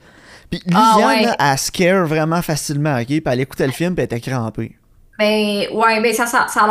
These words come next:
Speaker 2: l'air d'un film des années soixante-dix, genre.
Speaker 1: Fait que là, les, les éléments d'horreur, moi, ils ont tombé à plat, là, tout le long.
Speaker 2: Mais moi,
Speaker 1: Puis
Speaker 2: je
Speaker 1: je pensais que j'allais écouter un film d'horreur. Puis à la fin du film, j'ai fait...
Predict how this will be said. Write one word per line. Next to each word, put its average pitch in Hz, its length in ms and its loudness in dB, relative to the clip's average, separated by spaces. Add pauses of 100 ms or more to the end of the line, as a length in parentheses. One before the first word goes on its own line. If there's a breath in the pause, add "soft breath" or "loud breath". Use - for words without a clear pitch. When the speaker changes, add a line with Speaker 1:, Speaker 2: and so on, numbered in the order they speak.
Speaker 2:
l'air 311 120 0
d'un 180 40 -4
film 214 200 -4
des 202 100 -2
années 175 140 -2
soixante-dix, 180 600 -6
genre. - 200 -8 (160)
Speaker 1:
Fait 160 100 2
que 202 120 -2
là, 247 60 6
les, 214 200 -4
les 165 220 2
éléments 233 280 0
d'horreur, 190 380 2
moi, 180 100 0
ils 135 60 0
ont 123 80 -4
tombé 139 240 -2
à 135 120 0
plat, 156 340 -2
là, 156 60 -4 (200)
tout - 160 -2
le 160 120 2
long. 131 140 0
Speaker 2:
Mais 240 100 2
moi, 320 100 4
Speaker 1:
Puis 440 100 2
Speaker 2:
je 523 40 4
Speaker 1:
je - 40 2
pensais 190 460 0
que 151 60 -8
j'allais 139 220 2
écouter 135 220 -4
un 143 40 -2
film 143 180 -4
d'horreur. 135 480 0
Puis - 220 -10
à 151 100 0
la 147 60 0
fin 214 140 0
du 202 100 -4
film, 208 220 -2
j'ai 131 120 -4
fait... 143 200 -2